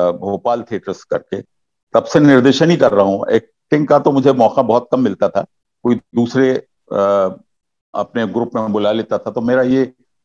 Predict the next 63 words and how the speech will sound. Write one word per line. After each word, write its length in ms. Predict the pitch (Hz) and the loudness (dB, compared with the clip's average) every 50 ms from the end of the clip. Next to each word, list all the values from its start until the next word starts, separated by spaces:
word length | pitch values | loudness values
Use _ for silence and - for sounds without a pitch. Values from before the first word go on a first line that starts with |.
| _ - | _ -16
उसमें 220 | 135 - 151 175 | -10 -8 -6 -4
मेरा 180 | 156 156 160 170 | -2 -2 -2 -2
ये 200 | 170 170 175 180 | -2 -2 -2 -2
रहता 220 | 160 147 151 185 | -2 -4 -2 -4
है 120 | 175 170 160 | -4 -4 -4
कि 60 | 135 | -8
किसी 180 | 143 131 160 | -8 -8 -6
भी 100 | 160 147 | -6 -6
group 160 | 135 131 123 - - | -6 -8 -8 -8 -8
में 80 | 120 | -8
काम 200 | - 104 95 92 | -4 -4 -4 -4
कर 120 | 87 - - | -6 -10 -14
सकता 420 | - - - _ _ _ - 95 | -16 -18 -20 _ _ _ -10 -8
हूँ 80 | 101 104 | -6 -6
मैं, 120 | 110 110 | -4 -4
ऐसा 240 | 107 101 95 - 110 | -2 -4 -4 -4 -4
कुछ 220 | 101 101 101 - | -6 -6 -6 -6
नहीं 140 | 101 92 80 | -6 -6 -6
है 80 | 87 92 - _ _ _ _ _ _ - | -6 -10 -12 _ _ _ _ _ _ -2
कि 60 | 95 | 0
हमारे 400 | 101 98 101 104 107 101 101 104 | 2 4 4 4 6 6 6 4
एक 80 | 101 95 | 4 2
ग्रुप 180 | 107 107 - | 0 -2 -2
के 120 | _ - 101 | _ -2 0
लोग 240 | 101 101 95 92 | 0 0 2 0
एक 100 | 95 85 | 0 -2
ही 60 | 98 95 | -2 -4
में 140 | 90 87 | -6 -6
करते 260 | - 82 80 - - 110 | -6 -8 -8 -6 -8 -10
हैं। 120 | 113 113 | -8 -4
तो 100 | - 139 | -2 0
मैं 180 | 135 139 135 117 - _ _ _ _ _ _ - | 2 2 2 0 -2 _ _ _ _ _ _ -2
अभिनय 320 | 87 101 113 143 160 170 | -2 0 2 2 2 2
दूसरे 360 | 165 131 139 131 135 160 170 151 | 2 0 -2 -2 0 0 0 0
ग्रुप 180 | 131 139 127 - | 0 -4 -4 -2
में 100 | 151 127 | -2 -2
करता 560 | 127 117 - - _ _ _ _ _ 120 110 | -2 -2 -4 -6 _ _ _ _ _ -4 -4
था, 280 | - - 127 - - _ _ _ _ - | -2 -4 -6 -6 -8 _ _ _ _ -4
निर्देशन 380 | 113 127 123 147 151 143 175 | -2 -2 0 -2 -2 -2 -2
अपने 260 | 160 143 - - 117 104 | -2 -2 -4 -4 -4 -4
यहाँ 100 | 87 - | -4 -4
करता 220 | - - - - | -6 -8 -8 -8
था, 140 | - - 117 | -8 -8 -8
तो 140 | 107 147 139 | -4 -2 -2
एटी 260 | 127 120 - 165 151 | -2 0 0 -2 -2
टू 160 | 127 165 175 | 0 -2 -2
से 100 | 170 196 | 0 0
ही 60 | 175 | 0
कर 160 | - - 110 | 0 0 0
रहा 120 | 101 104 95 | 0 -2 -2
था, 180 | - 131 151 - _ _ _ _ - | -2 -6 -8 -8 _ _ _ _ -6
और 140 | - 156 156 | -4 -4 -2
वही 220 | 143 170 170 202 | -2 -2 -2 -2
बीच 340 | 196 - 156 170 196 175 170 | -4 -6 -8 -8 -8 -6 -4
बीच 180 | 247 247 247 240 | -4 -4 -2 -2
में 120 | 262 262 | -2 0
भी 180 | 262 262 262 220 | 0 -2 -2 -2
करता 260 | 254 226 - - 180 | -2 -2 -2 -2 -2
रहा 220 | 147 123 98 87 - | -2 -2 -4 -4 -6
मैं, 80 | 78 76 _ _ - | -10 -20 _ _ -12
ऐसा 160 | 98 - 135 | -8 -8 -8
नहीं 220 | 131 147 - 269 | -8 -4 -4 -4
है, 220 | 247 117 117 - | -4 -4 -6 -8